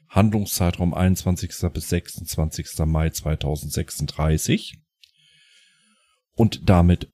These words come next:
vor Rodens Flug zum Mond. In der Handlung haben wir Matti Mikkola, Sicherheitsmann in Rauta, der finnischen Mondstation. Zunehmende Umweltkatastrophen sowie Terroranschläge auf der Erde.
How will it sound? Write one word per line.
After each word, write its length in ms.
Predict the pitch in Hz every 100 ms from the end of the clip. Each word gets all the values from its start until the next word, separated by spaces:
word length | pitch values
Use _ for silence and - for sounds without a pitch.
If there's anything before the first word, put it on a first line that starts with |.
| -
vor 720 | - - - 254 92 67 - 214 _ _ -
Rodens 640 | 92 95 90 85 82 -
Flug 480 | - 78 71 - - _ _ -
zum 480 | - 110 87 73 - -
Mond. 720 | 85 82 73 67 - - - _ _ _ _ _ _ _ _ _ - - - - _ _ _ _ _ _ _ _ -
In 140 | 156
der 160 | 170 127
Handlung 400 | 147 143 104 98
haben 180 | 104 104
wir 120 | 98
Matti 480 | 95 - - 85 -
Mikkola, 560 | 90 92 90 104 202 - -
Sicherheitsmann 920 | - 107 110 87 92 - - 87 87
in 160 | 85
Rauta, 600 | 82 80 82 - 110 165 -
der 200 | - 85
finnischen 480 | - 160 95 - 78
Mondstation. 960 | 73 71 - - - - 76 85 175 _ _ _ _ _ _ - - - _ _ _ _
Zunehmende 560 | - 147 139 113 110 110
Umweltkatastrophen 960 | 113 117 107 107 101 98 - 101 107
sowie 260 | 90 82 82
Terroranschläge 840 | - 92 92 92 90 - 87 78
auf 200 | 69 80
der 160 | 90 90
Erde. 420 | 95 101 117